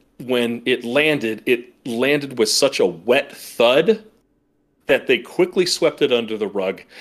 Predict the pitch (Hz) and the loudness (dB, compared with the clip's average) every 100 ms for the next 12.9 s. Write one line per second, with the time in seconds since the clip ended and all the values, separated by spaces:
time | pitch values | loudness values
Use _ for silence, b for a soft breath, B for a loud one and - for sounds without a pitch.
0 | B - 110 110 113 151 135 127 123 107 | B -6 0 0 2 0 0 -2 -4 -6
1 | - - 127 - 113 107 - - 120 110 | -8 -6 -4 -2 -2 -2 -4 0 0 0
2 | 120 104 98 98 - B B 113 117 120 | -2 -6 -4 -8 -12 B B -4 -2 -2
3 | 123 117 127 120 117 110 104 104 98 113 | -2 -4 -2 -2 -2 -4 -6 -8 -4 -2
4 | 139 143 107 92 92 101 120 110 - 110 | 0 -2 -4 -6 -8 -8 -6 -8 -8 -8
5 | 131 120 - 117 113 117 110 113 143 143 | -6 -6 -2 -2 0 -6 -8 -4 -4 -4
6 | 117 104 110 - 104 120 107 101 107 98 | -6 -6 -6 -8 -6 -4 -4 -4 -8 -6
7 | - 127 117 101 85 85 104 131 - - | -6 -4 -2 -4 -6 0 2 2 -4 -4
8 | 185 147 92 107 - _ _ _ _ _ | 2 2 2 -2 -10 _ _ _ _ _
9 | _ 131 120 123 107 - B B B 113 | _ -8 -2 0 0 -2 B B B 0
10 | 107 139 135 - 220 - 107 101 104 120 | 2 2 2 2 0 0 -4 -4 -4 -4
11 | 135 156 - 131 113 - 143 151 135 107 | -2 -4 -6 -4 -4 -2 0 0 0 -2
12 | 104 107 - 151 180 170 98 85 90 | -2 -4 -6 -4 -2 -2 -4 -4 -6